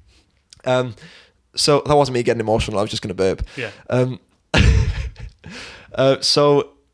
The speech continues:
Speaker 1: yeah, th-, throughout, like, the first year, brilliant. Second year, really enjoyed it. Third year was almost like, "Well, why am I still doing this? This is three years of my life, and I'm still doing exactly the same thing, going out, partying, drinking, chasing girls."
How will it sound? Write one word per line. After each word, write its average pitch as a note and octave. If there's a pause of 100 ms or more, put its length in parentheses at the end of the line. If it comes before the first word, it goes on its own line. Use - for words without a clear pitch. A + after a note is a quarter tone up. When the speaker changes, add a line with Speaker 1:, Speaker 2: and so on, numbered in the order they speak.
(580)
Speaker 1:
yeah, D3+
th-, -
throughout, F#3
like, D#3
the C3
first D#3
year, D#3
brilliant. C3+
Second D#3
year, D3 (180)
really C3+
enjoyed A#2+
it. A2+ (280)
Third G#3
year B2
was B2
almost C#3+
like, D3
"Well, D#3
why D#3+
am F3+
I E3
still D3
doing B2
this? E2+
This D3+
is D3+
three D#3
years C#3
of C3+
my B2+
life, G#2
and A2
I'm A2
still B2+
doing G#2
exactly C#3+
the D#3
same C3
thing, A2+ (380)
going C#3+
out, A2+
partying, C3
drinking, A2+
chasing B2
girls." G2+